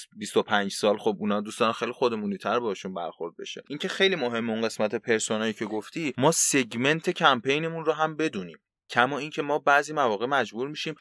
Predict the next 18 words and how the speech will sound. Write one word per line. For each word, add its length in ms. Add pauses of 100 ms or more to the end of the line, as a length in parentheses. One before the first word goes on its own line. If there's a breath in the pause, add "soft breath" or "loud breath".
تو 120
یک 200
کمپین 520
برای 220
سگمنت‌های 680
مختلف 760
یه 60
سری 200
محتواهای 640
متفاوت 680
تولید 340
و 120
منتشر 600
بکنیم. 380 (120 soft breath)
این 140
موضوعی 320
هستش 260
که 200